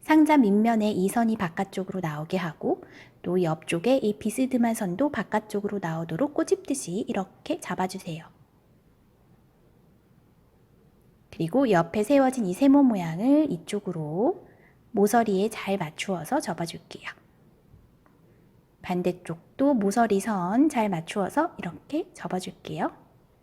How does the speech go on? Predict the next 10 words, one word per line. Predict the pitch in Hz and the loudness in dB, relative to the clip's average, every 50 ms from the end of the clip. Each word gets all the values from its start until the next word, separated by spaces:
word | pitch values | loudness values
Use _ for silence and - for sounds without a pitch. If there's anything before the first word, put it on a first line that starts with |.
| _ _ _ _ _ _ _ _ _ _ _ _ _ _ _ _ _ _ _ _ _ _ - | _ _ _ _ _ _ _ _ _ _ _ _ _ _ _ _ _ _ _ _ _ _ -12
그러면 | - 170 165 175 226 285 311 320 | -8 -6 -2 0 2 4 4 2
상자 | 311 - 339 339 339 330 339 320 302 | 2 4 4 4 6 4 4 2 4
한 | 294 233 190 175 | 4 2 2 2
개 | 185 208 202 202 | 0 0 0 0
완성이에요. | 190 165 160 170 185 - 254 262 254 220 185 165 147 143 143 170 185 175 - - _ _ _ _ _ _ _ _ _ _ _ _ _ _ _ - | 0 0 0 -2 0 2 4 4 4 4 2 -2 -6 -6 -8 -8 -8 -8 -10 -14 _ _ _ _ _ _ _ _ _ _ _ _ _ _ _ -6
같은 | - 185 - 226 220 214 | -4 -4 -2 0 0 0
방법으로 | 202 180 185 196 202 - 180 180 233 294 311 | 0 2 2 0 0 0 0 2 2 2 2
세 | - 349 349 | 4 4 4
개 | 339 349 | 4 6
만들어주세요. | 349 320 277 240 233 190 180 180 - 170 165 180 165 151 156 185 262 359 - | 6 6 6 4 2 0 -4 -6 -6 -6 -6 -6 -6 -4 -2 -2 -2 -4 -4